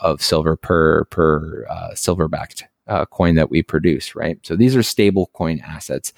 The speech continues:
And the, what they serve, the role they serve is right in the name, right? They're stable.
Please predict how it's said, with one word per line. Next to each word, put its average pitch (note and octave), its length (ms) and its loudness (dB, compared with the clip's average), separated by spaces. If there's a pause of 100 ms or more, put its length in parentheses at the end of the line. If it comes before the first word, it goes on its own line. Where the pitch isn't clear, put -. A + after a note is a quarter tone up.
(420)
And F#2 360 4 (440)
the, A2+ 260 4
what A2+ 300 2
they A2+ 140 4
serve, G#2+ 480 4
the F#2+ 100 4
role A#2 300 6
they A2 160 4
serve F2+ 260 2
is F2 120 0
right F2 180 4
in E2 120 2
the E2 60 2
name, E2+ 460 2
right? E2 240 -2
They're E2+ 100 -6
stable. F2 600 0